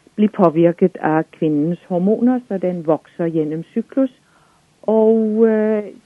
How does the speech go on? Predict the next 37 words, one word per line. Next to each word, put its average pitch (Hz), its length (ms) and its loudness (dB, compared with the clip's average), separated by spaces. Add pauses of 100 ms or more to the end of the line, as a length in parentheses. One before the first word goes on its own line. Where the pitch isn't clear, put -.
kan 180 240 -2
skabe 160 380 0
en 165 240 -4
irritationstilstand 147 1160 -4 (100)
i 135 180 -4 (220)
bukhulen. 131 600 -4 (680)
Og 190 260 2 (140)
der 220 120 4
vil 190 300 2
det 202 140 2
give 190 240 0 (140)
smerter, 233 400 0 (360)
og 220 160 0 (100)
det 214 380 4
vil 208 380 2
i 190 560 -2
de 190 60 -12
typiske 202 500 -6
tilfælde 175 580 -4
være 160 200 -2 (100)
smerter, 156 360 -8 (100)
som 160 140 -12
er 156 80 -14 (100)
cykliske, 226 540 -2 (560)
det 175 120 -2
vil 175 140 -2
sige, 165 160 -2
de 160 100 -4
bare 147 220 0
kommer 147 300 -4
i 143 60 0
en 139 180 -2 (100)
del 139 260 2
af 131 100 -2
måneden, 131 580 -4
og 139 360 -4
gerne 143 480 -2